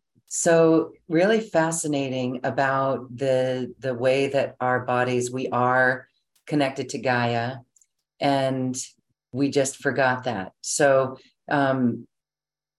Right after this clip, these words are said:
that was the separation. They, there was a separation between us and Gaia that makes us feel separate. All right. So how can we connect in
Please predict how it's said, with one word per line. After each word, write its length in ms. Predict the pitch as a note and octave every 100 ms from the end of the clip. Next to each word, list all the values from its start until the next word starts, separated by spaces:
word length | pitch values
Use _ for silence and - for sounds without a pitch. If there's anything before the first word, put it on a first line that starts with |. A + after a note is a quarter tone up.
| _ _ _ _
that 480 | C#3+ B2 D3 D3 C#3
was 180 | D#3+ -
the 140 | D3
separation. 1120 | C#3+ - D3 D#3 C#3+ C#3+ C#3+ C#3 A2+ G#2 G#2 - - -
They, 380 | B2+ C#3 C3 C3
there 180 | B2+ B2+
was 120 | B2+
a 60 |
separation 680 | B2+ - - C#3+ C#3+ C#3+ C#3
between 480 | B2+ B2 D3 C3+ B2+ C3
us 340 | B2+ B2+ -
and 220 | B2+ A#2+
Gaia 540 | A#2+ C3 C3 B2 A2 A2 - _ _ _ _
that 140 | C3 C3
makes 220 | B2 B2
us 240 | B2+ - -
feel 180 | C#3+ B2
separate. 800 | - - D#3+ D#3+ B2 G#2 - - _ _ _ _ _ _ -
All 160 | C3+
right. 320 | C3 A#2+ A2+ A#2+ _ _ _ _
So 680 | - - D#3 D3+ D3 C#3 -
how 540 | B2+ - D#3 F3 F3+ F#3
can 280 | F3+ D#3 D3
we 220 | D3 C#3
connect 580 | - C#3 C3+ C#3+ - D#3+
in 540 | D#3+ D#3 C3 A#2+ A2+